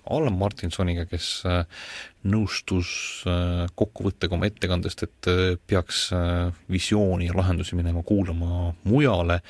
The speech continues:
ja samuti need, need firmad, keda, keda tema,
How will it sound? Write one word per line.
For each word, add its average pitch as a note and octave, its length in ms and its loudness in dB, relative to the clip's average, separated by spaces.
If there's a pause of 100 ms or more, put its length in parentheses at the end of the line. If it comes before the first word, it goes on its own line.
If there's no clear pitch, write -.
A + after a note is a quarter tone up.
(320)
ja - 100 -4
samuti F2 800 2
need, G2 240 -4
need F#2+ 260 2
firmad, F#2 360 2
keda, E2+ 480 0 (140)
keda E2+ 200 0
tema, F2 560 2